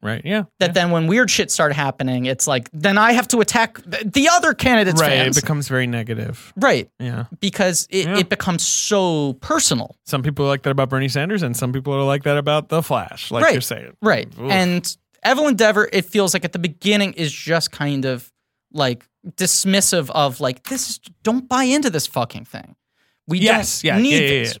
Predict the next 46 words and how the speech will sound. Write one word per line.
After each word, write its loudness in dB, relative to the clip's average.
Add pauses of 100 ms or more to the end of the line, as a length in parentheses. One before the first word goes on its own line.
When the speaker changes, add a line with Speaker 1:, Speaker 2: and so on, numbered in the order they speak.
Speaker 1:
yeah. -2
Speaker 2:
right? 0
Speaker 1:
She -4
talks 4
about 4 (200)
convenience 0
and, 0
like, 0
the 4
myth 2
of 2
it, -8
you -2
know? -4
And 0
then 0
that's 0
what 0
Screenslaver -2
is -4
monologuing -8
about -12 (420)
in -8
his -8
big -4
monologue. -2 (640)
You -2
know, -4
Speaker 2:
Which -2
I -2
also, 0
Speaker 1:
you 2
don't, 2
Speaker 2:
but 0
then 2
Speaker 1:
you 0
Speaker 2:
he's 0 (100)
Speaker 1:
know, 2
you 4
Speaker 2:
also 4
Speaker 1:
watch -2
game 0
shows, 2
like, -8
you -2
know, 0